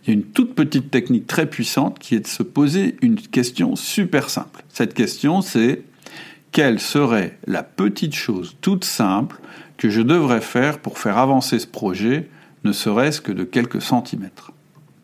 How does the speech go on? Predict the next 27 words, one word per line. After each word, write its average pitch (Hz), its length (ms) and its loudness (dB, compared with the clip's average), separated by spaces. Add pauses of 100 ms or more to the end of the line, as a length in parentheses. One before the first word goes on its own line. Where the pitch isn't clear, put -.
(600)
En 117 140 2
effet, 180 260 4
quand 120 240 2
on 104 60 2
bloque, 175 720 0
c'est - 260 -4
en 110 140 2
général 139 600 2
parce 101 240 -2
que 123 380 0
on 110 80 -4
voit 113 240 2
notre 120 220 0
projet 107 360 0
comme 98 200 0
une 101 80 2
montagne 113 680 2
impossible 110 720 -4
à 82 80 -4
escalader 104 880 0 (440)
ou 175 260 4
comme 113 240 2
une 107 100 4
masse 120 240 2
de 107 80 2
brouillard 110 440 2
informe. - 360 -6